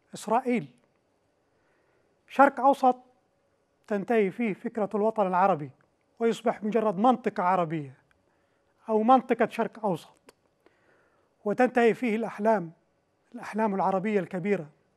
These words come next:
أحلام الوحدة وأحلام ال-، ومشاريع الديمقراطية العربية، وتنتهي فيه أو ينتهي فيه حديث الحقوق والحريات. هذا هو الشرق الأوسط الذي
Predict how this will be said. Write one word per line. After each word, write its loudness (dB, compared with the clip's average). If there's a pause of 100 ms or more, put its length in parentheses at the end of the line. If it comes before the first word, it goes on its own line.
(280)
أحلام -4
الوحدة 2
وأحلام -6
ال-، -6 (1120)
ومشاريع 0
الديمقراطية -2
العربية، -2 (1040)
وتنتهي 2
فيه 0
أو 0
ينتهي 0
فيه -2
حديث -6
الحقوق -6
والحريات. -2 (540)
هذا -2
هو 4
الشرق -2
الأوسط -4 (220)
الذي -2